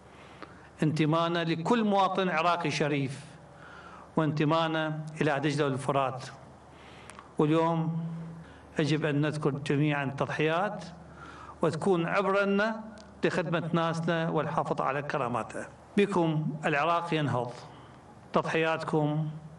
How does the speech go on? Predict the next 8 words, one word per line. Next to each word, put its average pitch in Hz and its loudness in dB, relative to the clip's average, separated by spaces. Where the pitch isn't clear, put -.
العراق 156 2
يستحق 165 0
منا 170 4
الكثير، 160 0
والعراقيين 165 2
لم 190 2
يبخلوا 196 2
أبداً 147 2